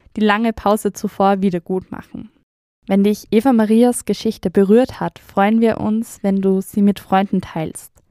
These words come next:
Wie bereits im Zwischenkapitel angekündigt, folgen die nächsten Kapitel im Zwei-Wochen-Takt.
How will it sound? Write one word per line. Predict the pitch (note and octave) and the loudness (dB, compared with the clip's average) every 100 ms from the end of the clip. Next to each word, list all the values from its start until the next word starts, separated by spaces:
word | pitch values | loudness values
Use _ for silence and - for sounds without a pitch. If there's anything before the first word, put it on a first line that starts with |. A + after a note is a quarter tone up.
| _ _ _ _ _ _ _ _ _ _ _ _ _ | _ _ _ _ _ _ _ _ _ _ _ _ _
Wie | G#3+ G#3+ | 0 2
bereits | G#3 G3 F#3+ F#3 - | 2 2 0 -2 -4
im | G3 | -4
Zwischenkapitel | - C4 - A#3+ G#3+ - G#3 G3 - | -2 -2 0 0 0 -2 -4 -4 -2
angekündigt, | F3+ G#3 - A3 A3+ B3+ - - | -2 -2 -4 -4 0 -2 -4 -6
folgen | - G#3 G#3+ G3 | -2 2 2 2
die | F#3+ | 2
nächsten | F#3+ G3+ - - F#3+ | 0 -2 -6 -8 -8
Kapitel | G3 - F#3+ - G3+ G#3 - | -8 -4 -4 -2 -4 -4 -4
im | A3 G#3+ | -4 -2
Zwei-Wochen-Takt. | G#3 F3 F3 - F3 - - - | 0 0 -2 -4 -10 -14 -20 -20